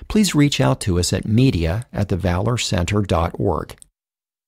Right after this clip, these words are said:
If your business pursuits fall into the realm of the nonprofit,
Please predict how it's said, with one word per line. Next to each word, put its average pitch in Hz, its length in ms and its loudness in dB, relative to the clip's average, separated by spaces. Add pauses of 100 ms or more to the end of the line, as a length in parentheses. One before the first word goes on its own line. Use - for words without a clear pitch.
(120)
If - 160 0
your 220 140 4
business 147 420 4
pursuits 92 560 -2
fall 104 400 2
into 101 180 0
the 98 120 -2
realm 104 400 4
of 95 100 0
the 95 100 0
nonprofit, 101 840 0